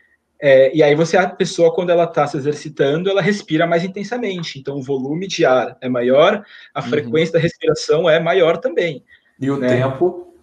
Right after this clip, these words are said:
Speaker 3: é
Speaker 1: E o
Speaker 3: maior
Speaker 1: tempo de,
Speaker 3: também.
Speaker 1: o tempo que ela tá lá é maior, e o tempo de exposição de você subir a escada é maior. E você, quando vai inspirar, como você tá
Speaker 3: Uhum.
Speaker 1: se exercitando, você inspira um volume de ar maior também.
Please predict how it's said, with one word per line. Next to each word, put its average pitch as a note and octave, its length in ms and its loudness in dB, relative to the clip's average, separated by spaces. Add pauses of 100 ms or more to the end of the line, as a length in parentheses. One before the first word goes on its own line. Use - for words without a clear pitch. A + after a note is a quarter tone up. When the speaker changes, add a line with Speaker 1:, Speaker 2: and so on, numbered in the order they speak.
Speaker 3:
é B2+ 60 -6
Speaker 1:
E - 20 -2
o B2 40 -4
Speaker 3:
maior C#3+ 180 2
Speaker 1:
tempo D3 300 2
de, B2 80 -4
Speaker 3:
também. B2 180 -6
Speaker 1:
o - 40 -18
tempo D#3+ 340 -6
que F#3+ 140 -4
ela F#3+ 80 2
tá F#3+ 140 2
lá D#3 200 4
é E3 60 4
maior, F#3+ 460 4
e C3 60 0
o B2+ 60 -4
tempo D#3+ 260 -4
de G3 80 -8
exposição F#3+ 540 -2
de D3+ 100 -6
você D3+ 200 -8
subir E3 260 -4
a D#3+ 60 -2
escada D3 400 -4
é F3 60 -2
maior. F#3+ 520 -2 (180)
E C3 60 -18
você, D3 360 -2
quando G#3 240 -2
vai D#3 180 0
inspirar, D3+ 680 -4
como F3+ 220 -4
você E3 120 -6
tá C3 360 2
Speaker 3:
Uhum. A#2+ 60 -8
Speaker 1:
se - 300 -10
exercitando, D3 840 0 (360)
você - 140 -6
inspira E3 380 -2
um F#3 60 -4
volume G#3 300 -2
de F#3 140 -2
ar G3 120 2
maior A3+ 380 2
também. D3 480 -4